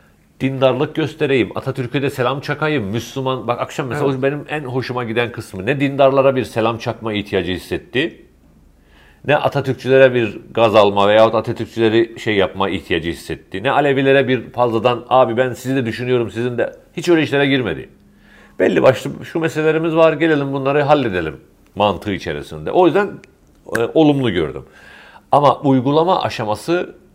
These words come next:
Speaker 1: çok başka bir şey. Uygulama Türkiye'de çok zor. Uygulamadan kastım politika değil. E, bunun kendi içinde çok büyük sorunları var.
Speaker 2: Öyle olduğunu göstermek yani.
Speaker 1: Öyle, ya, o dediğine göre iş yapmak.
Speaker 2: Evet.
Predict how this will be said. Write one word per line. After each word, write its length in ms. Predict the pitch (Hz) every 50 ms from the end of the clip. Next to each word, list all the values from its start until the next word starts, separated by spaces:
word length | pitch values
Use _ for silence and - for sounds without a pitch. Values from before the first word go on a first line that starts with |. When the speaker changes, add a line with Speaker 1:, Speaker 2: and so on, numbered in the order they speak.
| _ _ _ -
Speaker 1:
çok 200 | - 139 98 95
başka 300 | 98 - - - 90 76
bir 40 |
şey. 240 | - - - 64 64 -
Uygulama 480 | 123 120 120 113 139 143 151 165 160
Türkiye'de 360 | - 143 127 123 127 123 139
çok 240 | 135 - 131 123 -
zor. 100 | 82 95 113
Uygulamadan 460 | 120 120 127 127 135 143 151 156 -
kastım 340 | 147 135 120 - 165 143 -
politika 440 | - 135 120 110 - 110 117 113
değil. 240 | 95 92 76 - - - _ _ _ _ _ _ _ _ _ _ _ _ _ _ - - - - - - - _ _ _ - -
E, 120 | - 101
bunun 160 | 110 147 170 170
kendi 360 | - - 127 123 147 156 180
içinde 300 | 165 - 139 131 139 135
çok 260 | 135 135 131 - -
büyük 160 | 113 120 113
sorunları 520 | - - 110 101 110 107 98 98 90 85 71
var. 200 | 62 58 - -
Speaker 2:
Öyle 260 | 190 226 247 240 208 202
olduğunu 420 | 175 160 143 131 151 165 165 147
göstermek 600 | 135 123 117 - - - 113 104 98 95 92 - _ 104
yani. 120 | - 165
Speaker 1:
Öyle, 300 | 185 190 185 170 170 - 123
ya, 160 | 110 107 - - 180
o 200 | 175 180 190 139
dediğine 480 | 160 151 131 160 170 175 170 175 202 196
göre 260 | 143 147 151 170 165
iş 320 | - 170 139 - - -
yapmak. 600 | 120 95 - - 80 69 67 - _ - - _ _ _ _
Speaker 2:
Evet. 220 | 147 139 110 85